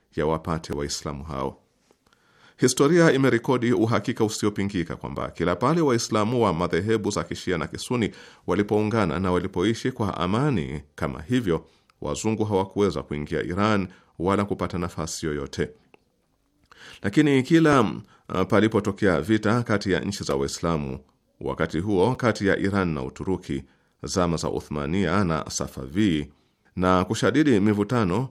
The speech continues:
katika safu za Waislamu, wazungu walipata fursa ya kupenya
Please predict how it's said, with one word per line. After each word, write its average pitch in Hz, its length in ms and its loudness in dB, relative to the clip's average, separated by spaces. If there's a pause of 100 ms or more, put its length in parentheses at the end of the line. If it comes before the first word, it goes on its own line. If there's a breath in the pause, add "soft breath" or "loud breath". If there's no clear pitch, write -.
katika 101 280 -4
safu 113 300 -2
za 65 100 -8
Waislamu, 85 640 -2 (360 loud breath)
wazungu 135 380 4
walipata 117 380 0
fursa 127 640 0
ya 87 260 2
kupenya 85 580 0